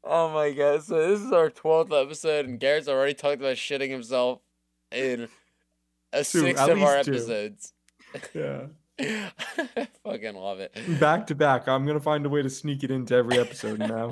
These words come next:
Speaker 2: <laughs> The, the, the New York Rangers podcast that also talks about the seventy-sixers, the Yankees, and Garrett shitting himself.
Speaker 1: <laughs> Oh, I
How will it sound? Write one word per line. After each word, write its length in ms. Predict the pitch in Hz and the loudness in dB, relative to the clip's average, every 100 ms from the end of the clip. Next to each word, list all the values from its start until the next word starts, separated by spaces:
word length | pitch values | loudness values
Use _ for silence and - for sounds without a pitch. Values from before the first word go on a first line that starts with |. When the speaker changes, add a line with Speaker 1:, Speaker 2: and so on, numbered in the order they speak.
| 139 | -8
Speaker 2:
<laughs> 460 | - _ - 156 156 165 202 | -12 _ -18 -10 -6 -6 -4
The, 240 | 170 170 214 | -2 -2 -2
the, 380 | 170 165 165 170 151 | 4 6 6 4 4
the 100 | 143 | 6
New 100 | 156 | 6
York 280 | 180 175 170 | 6 6 4
Rangers 380 | 165 160 156 147 | 2 4 2 0
podcast 500 | 151 147 139 127 - | 0 0 2 2 4
that 160 | 127 | 2
also 560 | - 143 143 139 147 139 | 4 4 4 6 6 4
talks 340 | 139 143 135 | 4 2 2
about 260 | 131 131 127 | 2 2 2
the 60 | |
seventy-sixers, 1000 | 127 147 139 135 131 147 139 147 135 123 | 2 4 4 4 2 0 0 2 2 0
the 80 | 117 | -2
Yankees, 840 | 113 127 131 131 135 127 127 123 - | 2 2 2 0 0 2 0 -2 -4
and 500 | 143 123 123 120 110 - | 2 4 4 2 -2 -4
Garrett 280 | - 127 120 | 2 6 6
shitting 280 | 117 - 113 | 4 0 0
himself. 560 | 107 107 - - - - - _ _ _ - | 0 0 -2 -2 -6 -18 -20 _ _ _ -8
Speaker 1:
<laughs> 0 | 170 220 214 - _ | -6 -6 -8 -16 _
Oh, 320 | 320 320 294 | -6 -4 -4
I 40 | 269 | -8